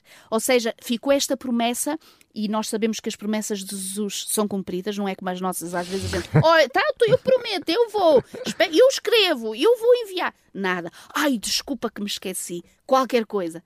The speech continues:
Não é, eh, com as coisas do Senhor Jesus. Ele prometeu, ele diz, "Eu virei outra vez." E agora repara o que é interessante. Diz que então voltaram para Jerusalém do chamado Monte Olival, que dista daquela cidade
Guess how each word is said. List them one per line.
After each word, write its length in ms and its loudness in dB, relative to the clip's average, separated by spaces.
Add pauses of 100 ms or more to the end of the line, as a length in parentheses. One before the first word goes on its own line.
(420)
Não 320 0
é, 180 -2 (600)
eh, 80 0
com 160 0
as 120 0
coisas 340 0
do 100 -8
Senhor 260 -6
Jesus. 300 -12
Ele 140 0
prometeu, 420 -4
ele 100 -2
diz, 300 -8
"Eu 180 0
virei 320 -4
outra 240 -8
vez." 340 -12 (340)
E 100 2
agora 200 2
repara 300 -4
o 60 -4
que 100 -6
é 20 -2
interessante. 760 -6 (420)
Diz 260 -2
que 120 -4
então 300 6
voltaram 500 2
para 200 -2
Jerusalém 720 -2
do 180 -8
chamado 540 -2
Monte 320 -2
Olival, 560 -8 (320)
que 100 -14
dista 300 0
daquela 320 -2
cidade 400 -6